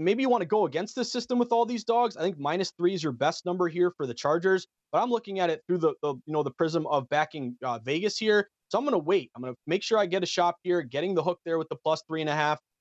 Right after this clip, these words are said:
And again, a lot of these matches, as well as a dog who made the playoffs last year, and another one I love, Pritch, we talked about this last year,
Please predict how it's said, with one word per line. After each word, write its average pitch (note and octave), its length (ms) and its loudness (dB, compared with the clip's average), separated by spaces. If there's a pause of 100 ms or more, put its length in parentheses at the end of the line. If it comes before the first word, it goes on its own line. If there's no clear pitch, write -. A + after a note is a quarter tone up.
(120)
And D3+ 80 -2
again, E3 200 0
a C3+ 40 -8
lot D3 180 2
of F#3 60 -6
these D3+ 180 -10
matches, E3 480 -2
as C3 180 -8
well E3 300 2
as E3 320 0 (220)
a C3+ 100 0
dog D#3 300 0
who E3+ 60 -6
made D3 120 -6
the B2 80 -8 (100)
playoffs F3+ 300 2
last F3 300 0
year, F3+ 280 0
and F3+ 280 0
another D#3 240 0
one F3 100 2
I E3+ 80 4
love, E3+ 360 2
Pritch, E3 180 -6
we C3+ 60 -10
talked D3+ 260 -4
about D3+ 180 -2
this D3+ 160 -8
last D3+ 300 0
year, D#3+ 200 0